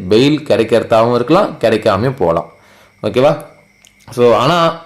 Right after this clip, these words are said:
முக்கியமான பாயிண்ட், இந்த கம்பெனி அன்ரெகுலேட்டட் டெபாசிட் ஸ்கீம் சொல்லப்படுற அந்த பட்ஸ் ஆக்ட் உள்ள வரல. அதை லாயரால ஜட்ஜிக்கு புரிய வைக்க முடியலன்னு கூட சொல்லிக்கலாம்.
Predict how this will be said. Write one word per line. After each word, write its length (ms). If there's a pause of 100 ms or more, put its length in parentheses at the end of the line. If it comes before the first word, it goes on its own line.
(100)
முக்கியமான 440
பாயிண்ட், 400 (680)
இந்த 180
கம்பெனி 400 (160)
அன்ரெகுலேட்டட் 1040
டெபாசிட் 680
ஸ்கீம் 300
சொல்லப்படுற 680
அந்த 320
பட்ஸ் 420
ஆக்ட் 360
உள்ள 540 (420)
வரல. 600
அதை 320 (680)
லாயரால 760
ஜட்ஜிக்கு 380
புரிய 300
வைக்க 200
முடியலன்னு 400
கூட 160
சொல்லிக்கலாம். 420